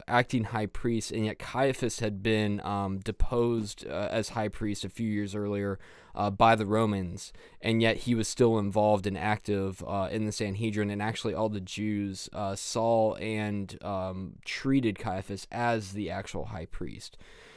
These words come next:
So that you see, it's not just simply one figurehead or a few people, that anybody that is,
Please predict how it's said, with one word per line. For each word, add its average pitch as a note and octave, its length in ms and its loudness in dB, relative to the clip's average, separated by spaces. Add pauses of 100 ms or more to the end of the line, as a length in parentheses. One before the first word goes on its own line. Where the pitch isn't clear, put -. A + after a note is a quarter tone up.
(140)
So A#2+ 320 6
that A#2 100 4
you A2+ 100 -2
see, B2 180 2
it's A2 160 2
not C3 220 4
just A#2+ 240 0
simply A2 640 2
one G2+ 640 -2
figurehead G#2 640 0
or G2 140 0
a F#2+ 40 -8
few G#2+ 200 -2
people, G#2+ 300 0
that G2+ 280 -2
anybody B2 640 6
that G#2 220 0
is, F#2+ 240 -6